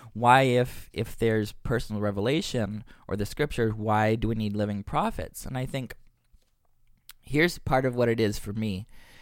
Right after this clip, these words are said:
is that every culture has its own blind spots. There's something that this culture does that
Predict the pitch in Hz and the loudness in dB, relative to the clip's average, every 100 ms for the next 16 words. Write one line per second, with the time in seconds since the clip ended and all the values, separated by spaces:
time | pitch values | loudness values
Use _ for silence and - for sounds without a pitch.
0 | - - 127 123 123 113 151 220 - 151 | -20 -8 -2 0 2 4 2 2 4 6
1 | 147 - 69 62 - - _ _ _ _ | 6 2 -6 -8 -12 -20 _ _ _ _
2 | - 151 131 135 123 - - 117 123 123 | -6 0 2 2 0 -6 -4 -2 -2 -2
3 | 110 123 - - 104 107 107 104 - 85 | -6 -10 -14 -4 0 0 0 -4 -2 -2
4 | 78 - 110 - 131 143 139 117 - 110 | -2 -4 -2 0 -2 -2 -4 -8 -4 -4
5 | - - 123 135 147 135 107 90 85 110 | -4 0 0 2 -4 -2 0 0 -2 -6
6 | - - - - - - 101 95 85 | -10 -18 -20 -20 -12 -2 0 2 0